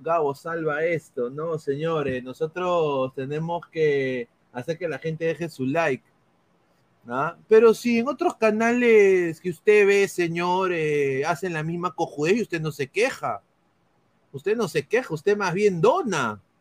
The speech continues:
así que, por favor, Marcio B G,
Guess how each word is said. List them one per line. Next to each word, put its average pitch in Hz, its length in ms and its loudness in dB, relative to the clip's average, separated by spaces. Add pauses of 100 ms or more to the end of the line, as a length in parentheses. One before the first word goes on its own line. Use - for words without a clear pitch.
(280)
así - 220 -14
que, 127 960 0
por 139 160 -10
favor, 160 640 -2 (420)
Marcio 175 320 -4
B 185 180 0
G, 208 360 0